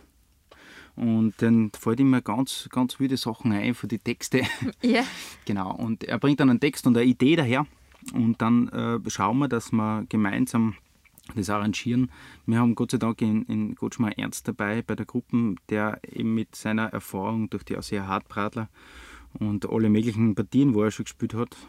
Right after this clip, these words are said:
Speaker 1: und nach wie vor spielt, ähm, uns da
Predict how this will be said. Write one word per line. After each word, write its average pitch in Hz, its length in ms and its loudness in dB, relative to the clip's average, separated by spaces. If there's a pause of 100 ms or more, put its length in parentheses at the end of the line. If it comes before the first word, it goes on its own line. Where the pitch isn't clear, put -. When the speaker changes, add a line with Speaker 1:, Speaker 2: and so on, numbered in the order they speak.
Speaker 1:
und 104 360 -6
nach 98 200 -8
wie 110 40 -6
vor 110 140 -8
spielt, - 300 -12 (680)
ähm, 107 580 -4
uns 110 300 -6
da 117 240 0